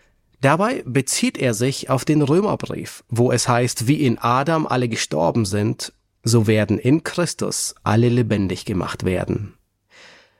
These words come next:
Und es wird deutlich, dass der Verfasser des Neuen Testaments unter der Inspiration des Heiligen Geistes sah, dass Sünde und Tod durch den historischen Menschen Adam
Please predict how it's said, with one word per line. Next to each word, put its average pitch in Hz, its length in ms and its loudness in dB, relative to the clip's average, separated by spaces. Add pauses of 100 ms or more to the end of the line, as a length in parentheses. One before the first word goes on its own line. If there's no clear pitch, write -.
(240)
Und 120 120 4
es 113 140 0
wird 113 280 -2
deutlich, - 760 -2 (300)
dass 120 120 2
der 120 160 2
Verfasser 113 540 -2
des 104 160 -2
Neuen 110 280 2
Testaments 131 840 -2 (120)
unter 156 380 2
der 110 220 -2
Inspiration 127 800 0
des 98 220 -4
Heiligen 113 340 2
Geistes 104 680 -2 (340)
sah, 110 580 0 (440)
dass 117 180 2
Sünde 151 420 2
und 127 160 -2
Tod - 720 -2
durch 123 280 0
den 120 140 2
historischen 120 760 0
Menschen 113 480 0
Adam 107 600 0